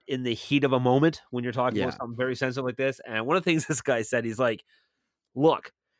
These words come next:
Speaker 1: it's not like the teachers fucking raped and killed every one of these kids. Most of them died from tuberculosis, and they were just burying them there."
Speaker 2: Well, good point.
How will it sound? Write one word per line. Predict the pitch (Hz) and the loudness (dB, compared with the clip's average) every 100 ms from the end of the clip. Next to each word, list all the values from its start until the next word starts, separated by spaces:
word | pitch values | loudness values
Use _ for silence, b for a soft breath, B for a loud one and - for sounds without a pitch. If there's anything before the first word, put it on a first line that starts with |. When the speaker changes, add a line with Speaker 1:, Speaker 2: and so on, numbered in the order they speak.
| _ | _
Speaker 1:
it's | - 156 160 | -2 -2 2
not | 185 226 | 2 4
like | 180 175 | 2 2
the | 151 | -2
teachers | - - 165 151 127 | -4 -4 -4 -4 -4
fucking | 156 156 143 | 0 0 0
raped | 120 139 | -2 -2
and | 127 | -6
killed | - 147 127 | -2 0 2
every | 127 135 | 2 0
one | 123 127 | -2 -2
of | 117 | -4
these | 113 | -6
kids. | - 131 110 85 | -6 -4 -4 0
Most | 127 220 233 | 2 2 2
of | |
them | 175 | -2
died | 113 107 120 | -2 -2 -2
from | 127 | -4
tuberculosis, | 131 160 - 135 202 208 76 - _ _ _ _ _ _ | 0 0 2 4 4 2 -6 -14 _ _ _ _ _ _
and | 120 | -2
they | 165 | 0
were | |
just | 156 127 98 | 0 -2 -2
burying | 151 156 135 | 0 2 0
them | 135 | -2
there." | 147 185 78 _ _ _ _ 117 | -2 -2 -4 _ _ _ _ -2
Speaker 2:
Well, | 117 | 0
good | 117 117 98 | 2 0 0
point. | 117 90 80 | -2 -2 -4